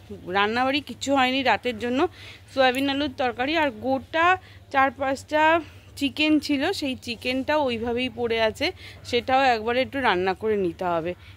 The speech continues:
এই হলো গিয়ে ব্যাপার। So চলো, সাথে থাকো আর দেখতে থাকো পান্তুয়া ডেইলি ব্লগ। চ্যানেলে নতুন হলে প্লিজ চ্যানেলটাকে সাপোর্ট করে দিও।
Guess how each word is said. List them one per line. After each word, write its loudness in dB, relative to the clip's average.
এই 0
হলো 0
গিয়ে 2
ব্যাপার। -2
So 0
চলো, 4
সাথে -4
থাকো -2
আর 0
দেখতে -6
থাকো -4
পান্তুয়া -4
ডেইলি -2
ব্লগ। 0
চ্যানেলে 2
নতুন 0
হলে 2
প্লিজ -4
চ্যানেলটাকে -4
সাপোর্ট -4
করে -4
দিও। 0